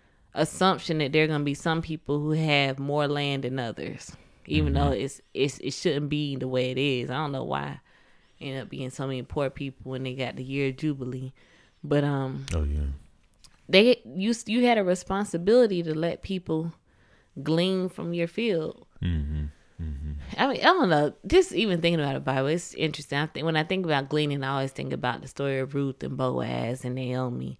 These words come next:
Speaker 1: And even thinking about Naomi and Ruth, they were poor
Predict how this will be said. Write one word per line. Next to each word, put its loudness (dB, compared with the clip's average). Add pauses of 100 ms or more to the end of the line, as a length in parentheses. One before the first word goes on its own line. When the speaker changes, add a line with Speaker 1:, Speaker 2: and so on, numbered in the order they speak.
(380)
Speaker 1:
And 4
even 2
thinking 2
about 2 (800)
Naomi 2
and -6
Ruth, 2 (680)
they 8
were 6
poor 0